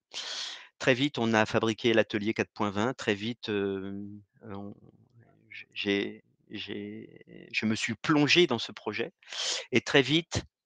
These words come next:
hem, j'ai, heu, j'ai travaillé pour pouvoir expliquer simplement. Voilà mon parcours, mon parcours, heu, donc c'est, c'est, c'est grâce à Arkema tout ça, hein, heu, si un jour, heu, vous rentrez chez Arkema, sachez que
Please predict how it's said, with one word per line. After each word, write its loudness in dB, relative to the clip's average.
hem, 0
j'ai, 6
heu, 2
j'ai 0
travaillé 4
pour -8
pouvoir -2
expliquer -2
simplement. -4
Voilà 12
mon 10
parcours, 8
mon 4
parcours, 4
heu, 12
donc 6
c'est, 8
c'est, 2
c'est -2
grâce 0
à 8
Arkema 0
tout -10
ça, -4
hein, -6
heu, -8
si -4
un 6
jour, -2
heu, -2
vous -10
rentrez -2
chez -2
Arkema, -2
sachez -2
que -6